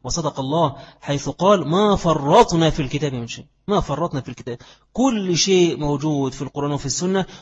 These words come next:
ولكن يحتاج إلى علماء، يحتاج إلى طلاب علم يبرزونه ويبرزون أحكامه للناس.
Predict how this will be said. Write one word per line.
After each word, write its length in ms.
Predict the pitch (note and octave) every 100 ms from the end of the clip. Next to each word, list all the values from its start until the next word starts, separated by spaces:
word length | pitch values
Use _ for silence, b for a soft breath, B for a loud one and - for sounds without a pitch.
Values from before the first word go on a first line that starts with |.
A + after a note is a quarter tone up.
| -
ولكن 340 | C#3+ F3 D3+
يحتاج 260 | C#3 - D3+
إلى 140 | C#3+
علماء، 540 | B2+ C3 B2+ C#3 A#2+ -
يحتاج 260 | A2+ D3+ C#3+
إلى 140 | C3+
طلاب 280 | C#3 C#3 D3
علم 260 | D3+ F#3+ F3+ B -
يبرزونه 760 | C3+ B2+ B2+ D3+ D3+ C#3+ D#3 D#3+
ويبرزون 560 | C3+ C3 B2+ C3 D#3 D3
أحكامه 720 | - - C#3 C3 C3 C#3+ -
للناس. 460 | C#3 B2 A2+ -